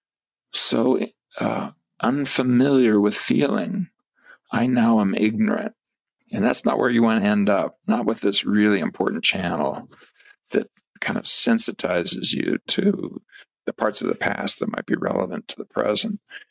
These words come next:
Feelings are really critical to being able to navigate your, uh, your life. Uh, and the cost of, uh, only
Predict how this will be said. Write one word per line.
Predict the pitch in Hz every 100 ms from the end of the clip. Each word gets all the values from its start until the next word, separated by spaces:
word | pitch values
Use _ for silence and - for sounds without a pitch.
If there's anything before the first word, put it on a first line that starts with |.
| -
Feelings | - 113 117 98
are | -
really | 87 110 110 117 104
critical | - 107 110 - 208 - _ _ _ _ _ -
to | 107
being | 87 101 90 87
able | 85
to | 95 92
navigate | 85 85 95 98 71 64 64 _ -
your, | 50 - 50 50
uh, | 208 _ _ _
your | - -
life. | 170 101 110 - - _ _ _ _ _ _ -
Uh, | - - - 60
and | -
the |
cost | - - 98 - -
of, | - -
uh, | 85 - - _ _ _ _ _ _
only | - 101 95 82